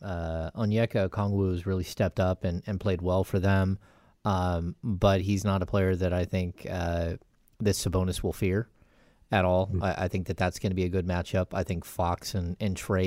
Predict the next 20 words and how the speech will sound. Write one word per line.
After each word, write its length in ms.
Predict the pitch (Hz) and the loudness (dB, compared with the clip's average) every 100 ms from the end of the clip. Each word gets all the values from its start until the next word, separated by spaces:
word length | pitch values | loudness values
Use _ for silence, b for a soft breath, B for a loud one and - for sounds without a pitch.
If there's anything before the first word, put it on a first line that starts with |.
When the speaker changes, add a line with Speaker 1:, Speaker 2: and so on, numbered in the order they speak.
| 95 | 2
Speaker 1:
is 60 | |
usually 400 | 85 90 - 98 | 0 -2 0 0
a 20 | 90 | 0
good 180 | 92 | 0
matchup. 440 | 87 87 - 92 - B B B B | 0 -2 0 -2 -2 B B B B
Uh, 180 | 123 101 | 0 2
DeJounte 500 | 107 98 117 113 104 | 2 2 4 6 4
Murray 520 | 92 95 104 110 - - | 6 6 4 2 -4 -2
i-, 300 | 113 95 95 | 2 2 2
is 200 | 110 95 | 2 2
intriguing. 720 | 98 90 - 95 95 101 107 107 b b b b b | 0 -4 -4 -2 0 0 0 -4 b b b b b
Um, 540 | 101 92 87 87 87 85 | 0 2 2 2 0 -4
Bogey 480 | 104 101 104 113 117 | 0 4 6 6 4
off 160 | 101 - | 2 0
the 80 | |
bench, 520 | 92 95 117 - - - _ - | 0 0 0 -4 -14 -20 _ -4
um, 240 | 92 87 110 | -2 -2 2
although, 520 | 107 107 104 101 101 | 4 6 6 4 0
you 120 | 120 | 0
know, 260 | 98 92 | 0 0